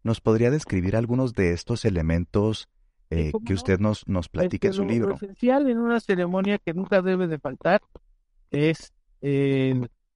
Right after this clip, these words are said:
Speaker 2: el cacao, el copal, el agua bendita, las velas y los rezos. Eso es indispensable,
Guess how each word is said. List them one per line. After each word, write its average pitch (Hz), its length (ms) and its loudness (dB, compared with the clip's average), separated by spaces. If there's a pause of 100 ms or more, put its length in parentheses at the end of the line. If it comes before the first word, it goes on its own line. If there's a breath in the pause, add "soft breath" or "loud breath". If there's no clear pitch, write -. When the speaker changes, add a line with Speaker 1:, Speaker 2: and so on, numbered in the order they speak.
(260)
Speaker 2:
el 127 180 -2
cacao, 185 640 2 (800)
el 143 200 0
copal, 160 600 2 (1400)
el 151 220 2
agua 160 240 4
bendita, 165 720 -2 (1300)
las 127 320 0
velas 175 560 2 (1080)
y 143 100 2
los 143 180 2
rezos. 135 640 -2 (1200)
Eso 202 240 2
es 220 120 -2
indispensable, 131 800 -2